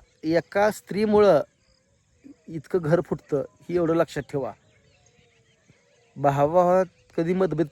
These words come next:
पडत नाहीत, पण एका स्त्रीमुळं दोन भावात मतभेद पडतात,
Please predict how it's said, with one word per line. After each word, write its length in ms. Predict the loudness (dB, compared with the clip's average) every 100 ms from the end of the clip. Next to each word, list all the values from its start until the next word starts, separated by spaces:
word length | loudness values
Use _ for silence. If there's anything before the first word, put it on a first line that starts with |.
| -2
पडत 240 | 0 0
नाहीत, 280 | 0 -2 -2 -4 -6 _ _ _ _ -2
पण 160 | 0
एका 380 | 0 -2 -2 -4
स्त्रीमुळं 640 | -4 -4 -2 0 0 2 0
दोन 260 | 0 -2 0
भावात 380 | 0 4 4 2 -4 _ _ -4
मतभेद 420 | -2 0 2 0
पडतात, 400 | 0 -4 -4